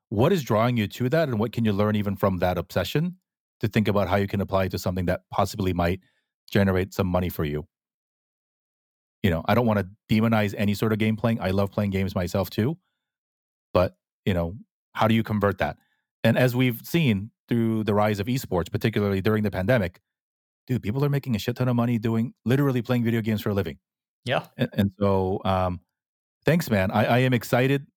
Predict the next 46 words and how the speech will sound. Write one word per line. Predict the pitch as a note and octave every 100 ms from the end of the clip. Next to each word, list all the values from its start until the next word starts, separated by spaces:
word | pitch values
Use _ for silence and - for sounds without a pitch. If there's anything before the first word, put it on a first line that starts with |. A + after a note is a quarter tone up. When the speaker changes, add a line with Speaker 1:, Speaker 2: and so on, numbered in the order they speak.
| _ _
Speaker 1:
to | -
s-, | G#2+ - -
to | G#2+
hear | A#2 A#2
what's, | A2 - -
what's | A2+
coming | - A2+ A2
for | -
you. | G2 A#2+ C3+ C#3 _ _ _ _ _
Really, | G#2 B2 B2
really | B2 A#2+
love | A2+ A2 A2 G#2+
seeing | - - A2 G#2+ G#2 -
you | A2
kick | G#2 A2 G#2+
ass | G2+ G2+ - -
in | G#2 G#2
the |
world | G2 G2+ G2+
of | F#2
podcasting, | - G2 - G2 - G2
media, | F#2+ F#2+ F#2+ F#2+ F2 _ _ _ G2
and, | G2
and | F#2+
content | G2+ F#2 G#2 G2
sharing. | G2 F#2 F#2+ - _ _ _ _ _ -
Extra | A#2 - A#2+
special | - G#2 A2 G#2
'cause | G#2 F#2+
I | F#2+
think | F#2+ G2 - _
you | G2
give | G2+ F#2+
a |
lot | F#2+ F#2+
of | F2+
hope | G2 G2
and |
inspiration | F#2 - G2 F2 G2
to | - G2+ F2+ - _ _
a | G2+
lot | G2
of | G2
young | G2+ G#2+
Asian | G2 G2
American | F#2+ F#2+ F#2 F#2+ F#2